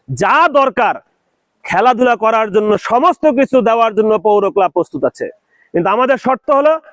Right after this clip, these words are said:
আমাদেরকে পাঁচটি কাজ আমাদের করতে হবে। সব জায়গায় যে কথাটি, কথাটি বলি, এক নম্বর কাজ হলো অবশ্যই আমার প্রথম পরিচয় আমি ছাত্র, অবশ্যই আমাকে ভালো ছাত্র হইতে হবে।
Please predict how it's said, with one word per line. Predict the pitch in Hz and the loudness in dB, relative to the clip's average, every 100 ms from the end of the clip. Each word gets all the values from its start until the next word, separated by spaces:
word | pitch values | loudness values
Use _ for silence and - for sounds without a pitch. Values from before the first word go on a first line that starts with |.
| _ _ _ _ _ | _ _ _ _ _
আমাদেরকে | 170 208 214 196 185 | -2 0 0 -2 -2
পাঁচটি | - 240 - 226 | -2 -4 -2 -2
কাজ | 202 175 | 0 0
আমাদের | 160 151 | -2 -2
করতে | 139 139 - | -2 -4 -4
হবে। | 135 139 | -2 -2
সব | 190 170 | -2 -2
জায়গায় | 170 156 | -2 0
যে | 151 | -2
কথাটি, | 139 - 127 | -2 -2 -4
কথাটি | 147 139 127 | -4 -4 -4
বলি, | 110 92 - _ _ | -4 -6 -12 _ _
এক | 180 208 254 | -6 -2 -2
নম্বর | 247 254 | 0 -2
কাজ | 247 247 | -2 -2
হলো | 269 294 - - _ _ _ _ _ - | 0 -2 -4 -18 _ _ _ _ _ -2
অবশ্যই | 226 294 - 277 | 0 0 0 -2
আমার | 247 247 | 0 -2
প্রথম | 220 262 247 226 | -2 -2 0 -2
পরিচয় | 247 240 240 | -2 -2 -2
আমি | 214 | -2
ছাত্র, | 214 190 160 127 - _ _ _ _ _ | -2 -4 -2 -4 -6 _ _ _ _ _
অবশ্যই | 170 254 262 277 | 0 0 0 -2
আমাকে | 247 240 | -2 -2
ভালো | 214 240 | 0 0
ছাত্র | 254 294 277 | 0 -2 0
হইতে | 269 220 | 0 0
হবে। | 220 160 | 0 -2